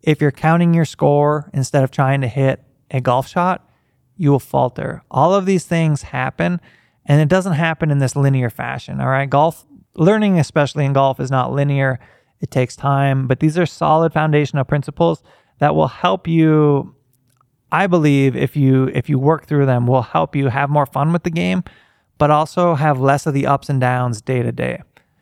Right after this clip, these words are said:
because you're focused up on the shot you wanna be,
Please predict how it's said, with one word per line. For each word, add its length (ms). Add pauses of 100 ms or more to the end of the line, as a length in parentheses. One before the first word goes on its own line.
(420)
because 300
you're 100
focused 440
up 360
on 260
the 80
shot 320 (680)
you 140
wanna 280
be, 360